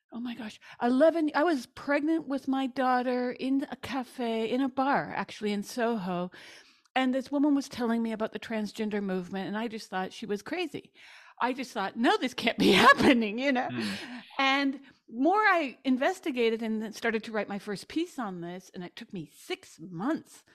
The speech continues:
Speaker 1: because I had to sort of go back and figure out, why did no one speak back to what happened to Julie Burchill and Suzanne Moore in January of twenty thirteen when they were attacked and Burchill's piece was pulled, in fact?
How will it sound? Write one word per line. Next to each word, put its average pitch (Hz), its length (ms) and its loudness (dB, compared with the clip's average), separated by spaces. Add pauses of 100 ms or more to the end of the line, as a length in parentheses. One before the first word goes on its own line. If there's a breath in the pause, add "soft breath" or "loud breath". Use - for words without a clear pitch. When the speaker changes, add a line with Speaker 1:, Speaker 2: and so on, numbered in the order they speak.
(240 soft breath)
Speaker 1:
because 208 380 -8
I 208 100 -4
had 202 200 -4
to 208 80 -14
sort 220 180 -8
of 180 160 -12
go 262 160 -2
back 320 360 -4
and 208 120 -6
figure 277 320 -4
out, 330 300 -2 (560)
why 294 320 -4
did 415 200 0
no 320 160 2
one 285 180 0
speak 247 480 -8
back 330 360 -6
to 240 100 -6
what 202 160 -6
happened 196 340 -8
to 196 100 -6
Julie 190 360 -6
Burchill 185 480 -8
and 175 120 -8
Suzanne 185 400 -8
Moore 170 200 -4
in 170 100 -6
January 170 580 -6
of 160 140 -8
twenty 180 580 -4
thirteen 170 600 -4
when 170 240 -4
they 220 160 2
were 196 160 0
attacked 170 500 -10
and 165 220 -10 (100)
Burchill's 226 460 0
piece - 320 -6
was 175 160 -10
pulled, 294 420 0
in 160 140 -2
fact? - 380 -8